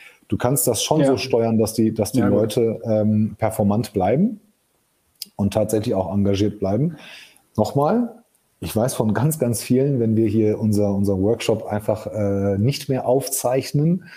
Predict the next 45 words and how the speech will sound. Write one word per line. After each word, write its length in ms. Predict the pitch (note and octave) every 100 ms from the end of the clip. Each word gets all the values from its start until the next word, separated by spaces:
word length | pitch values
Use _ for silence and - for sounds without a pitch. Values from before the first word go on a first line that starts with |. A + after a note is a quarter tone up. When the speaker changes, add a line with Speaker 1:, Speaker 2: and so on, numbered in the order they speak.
| - - _ _
Speaker 1:
dass 180 | - G2+
die 60 | A2
Leute 180 | A2 A#2+
dann 120 | A2
sagen, 400 | G#2 G#2 G#2+ G#2+ - - - _
„Boah, 140 | - - - - - _ _ _
beim 120 | F#2+
nächsten 340 | G2+ B2 B2+ B2
Mal 100 | A#2+
aber 140 | A2
bitte 220 | A2+ -
nicht 200 | B2+ D#3+
diese 180 | A#2 F#2+
Frage 360 | - F#2+ F#2 F#2+
stellen, 260 | - G2 F#2+
wenn 120 | F#2
Chefin 340 | - G2 G2+
dabei 320 | F#2+ F#2 F2+
ist 120 | F#2+ G#2
oder 100 | F#2+
der 100 | F#2+
Chef 280 | - A#2
dabei 340 | - G#2 G2 G2+
ist.“ 260 | A2+ - - - - -
Äh, 160 | - G2+ F2+ -
ich 200 | F#2 -
weiß 220 | A2 -
das 200 | F2+ -
auch 200 | D3 G#2
nicht, 180 | E2+ F2
wie 40 |
das 180 | E2+ -
bei 120 | E2+
uns 200 | E2+ F2
funktioniert. 560 | - E2 - E2 - D#2+
Und 120 | F#2
als 160 | -
Vertriebsleiter 640 | - G2 - A#2 A#2+ - A#2
solltest 400 | G#2+ A2+ A2 -
du 60 |
so 120 | G#2+ G#2+
ein 100 | G#2
paar 220 | A2+ A#2
kaufmännische 560 | - A2+ A2+ G#2+ A2
Speaker 2:
Okay. 80 | G#2+